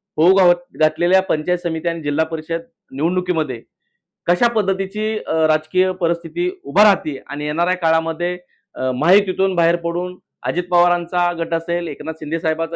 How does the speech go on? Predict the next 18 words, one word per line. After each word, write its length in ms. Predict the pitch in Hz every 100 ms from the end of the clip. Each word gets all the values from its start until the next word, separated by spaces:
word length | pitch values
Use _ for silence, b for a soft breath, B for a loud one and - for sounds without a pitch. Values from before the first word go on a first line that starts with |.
| 147
गट 140 | 156
असेल 300 | 151 151 151
आणि 160 | 143 151
आठवले 360 | 131 143 190
साहेबांचा 320 | 175 156 160 160 - 139
गट 160 | 139 135
असेल, 260 | 131 110 - _ _ _
हे 80 | 190
जरी 180 | 185 190
बाजूला 360 | 180 165 170
गेले 240 | 165 156 160
असले, 340 | 160 147 113 110 _ _ _ _ _ _ 113
राष्ट्रवादी 560 | 160 196 208 190 190 196 _
बरोबर 280 | 151 170 180
हात 260 | 170 208 180
मिळवणी 280 | 185 175 165
केली 200 | 170 151
असली 300 | 147 120